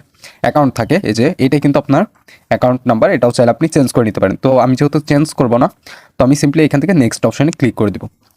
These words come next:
আপনি চেঞ্জ করে নেক্সট অপশনে ক্লিক করে দিলে এরকম তৃতীয় নাম্বার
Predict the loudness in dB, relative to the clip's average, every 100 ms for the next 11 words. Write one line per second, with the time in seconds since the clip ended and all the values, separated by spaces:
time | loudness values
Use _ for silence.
0 | -6 -2 0 2 0 0 0 2 0 0
1 | -2 0 0 0 0 2 2 2 0 _
2 | -20 -18 -4 -2 2 0 0 -2 0 2
3 | 4 4